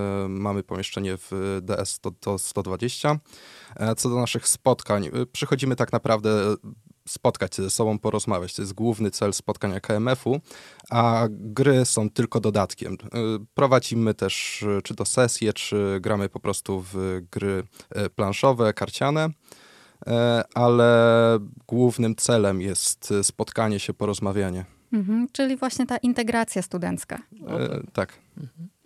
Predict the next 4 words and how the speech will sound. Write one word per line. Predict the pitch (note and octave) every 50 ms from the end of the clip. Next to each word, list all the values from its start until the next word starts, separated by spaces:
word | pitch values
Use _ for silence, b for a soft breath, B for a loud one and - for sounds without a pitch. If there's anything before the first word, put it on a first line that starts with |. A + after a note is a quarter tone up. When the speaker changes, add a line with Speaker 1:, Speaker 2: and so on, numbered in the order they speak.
| B B B B B B B -
Speaker 2:
Mm, | G#3 G3+ G3+ G3+ G3+ G3+ G3+ G3+ - - A#3 C4+ - - - - _ _ _ _ _ -
czy, | - - C4 B3+ B3+ B3 A#3 - - G#3+ G#3+ G#3+ G#3+ G#3+ G#3+ G#3+
ym, | G#3 G#3+ G#3+
dołączenie | G3+ A3 G#3+ A3 A3 - - B3 A#3 G#3+ G3 F#3 F#3